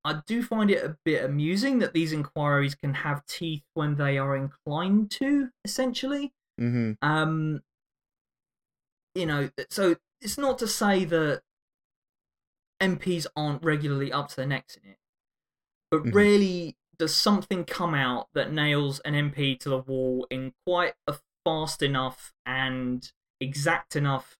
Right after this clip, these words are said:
Speaker 1: level of detail that, you know, they're recommended to have been expelled.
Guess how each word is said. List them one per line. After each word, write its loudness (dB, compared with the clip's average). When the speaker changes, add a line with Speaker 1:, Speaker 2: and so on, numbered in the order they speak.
Speaker 1:
level 2
of 0
detail 0
that, 0
you -2
know, -2
they're 0
recommended -2
to -8
have -6
been 0
expelled. -2